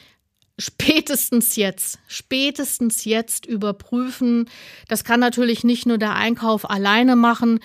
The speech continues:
sondern selbstverständlich war auch in diesem Projektteam jemand aus dem Produktionsbereich, aus Operations. Es war jemand aus dem, äh, Qualitätsbereich und auch zeitweise jemand aus dem Controlling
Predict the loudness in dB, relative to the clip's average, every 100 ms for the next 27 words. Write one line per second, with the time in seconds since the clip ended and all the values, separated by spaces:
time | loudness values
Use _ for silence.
0 | -8 -18 -8 -2 0 0 0 -2 -4 -4
1 | -2 -2 -2 -2 -2 -2 -2 -4 -4 -2
2 | 0 -2 0 0 0 -2 -2 0 -2 -4
3 | -8 -2 2 2 2 0 0 -2 -4 -6
4 | -4 -4 -4 -8 -18 -20 _ -2 0 -2
5 | -2 -4 -4 -4 0 2 0 0 0 2
6 | 2 2 2 -2 -8 -8 -8 -6 -6 0
7 | 0 2 0 0 -2 -6 -12 -20 -12 -6
8 | -4 -2 0 0 -2 -2 0 -2 -2 -6
9 | -4 -4 -8 _ -6 -6 -4 -2 -2 -2
10 | -2 -2 -6 -2 0 0 -2 -8 -8 -8
11 | -6 -4 -2 -2 -2 -2 -2 -4 -2 -2
12 | -4 -6 -6 -6 -4 -6 -6 -2 2 4
13 | 4 2